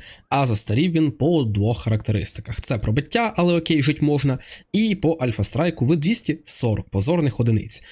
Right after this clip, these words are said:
Фактично, оцей танк і оцей ось танк — це один і той же геймплей, але з розривом, що називається, в десять років. Оцей танк грається зараз, тому що в нього ще більше броні, ще більше пробиття, в нього вища альфа банально,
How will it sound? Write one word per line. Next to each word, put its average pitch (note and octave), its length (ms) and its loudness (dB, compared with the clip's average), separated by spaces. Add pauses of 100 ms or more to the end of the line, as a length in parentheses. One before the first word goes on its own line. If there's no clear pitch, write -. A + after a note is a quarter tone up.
(140)
Фактично, - 540 0
оцей A3+ 300 2
танк G#2 340 -4 (320)
і D#3 160 2
оцей B2 360 0
ось G#2 100 0
танк — G#2+ 440 -4
це - 200 -2
один D3 320 2
і C3 60 0
той D#3 200 2
же A#2 120 0
геймплей, C3 480 0 (320)
але D3+ 480 2
з B2+ 120 2
розривом, C3+ 560 2
що - 120 0
називається, A#2 460 2
в G#2+ 40 0
десять A#2 260 0
років. A2 360 -2 (200)
Оцей C3+ 240 2
танк A#2 220 0
грається A2+ 340 2
зараз, G#3 280 2
тому B2 140 2
що B2 140 2
в - 20 4
нього A2+ 140 2
ще A#2 180 2
більше A2 280 2
броні, E3 380 2
ще B2+ 200 2
більше A#2 240 2
пробиття, A#2 500 2
в C3 80 2
нього A2+ 220 4
вища C#3 300 2
альфа G#2 300 2
банально, F3 480 2